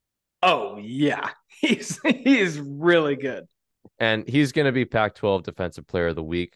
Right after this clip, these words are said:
Speaker 2: likely. He's got two picks in this game and a fumble recovery.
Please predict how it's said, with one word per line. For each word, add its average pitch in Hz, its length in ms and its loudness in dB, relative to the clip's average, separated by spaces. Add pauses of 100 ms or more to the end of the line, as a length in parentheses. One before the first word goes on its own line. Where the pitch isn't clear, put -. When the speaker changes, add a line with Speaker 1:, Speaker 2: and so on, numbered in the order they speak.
(140)
Speaker 2:
likely. 113 720 -4
He's - 140 -14
got 98 220 -2
two 117 220 -4
picks - 520 -4
in 117 180 -10
this 117 220 -4
game 117 480 -6 (220)
and 104 540 -4 (800)
a 90 100 0
fumble 92 300 0
recovery. 101 640 -2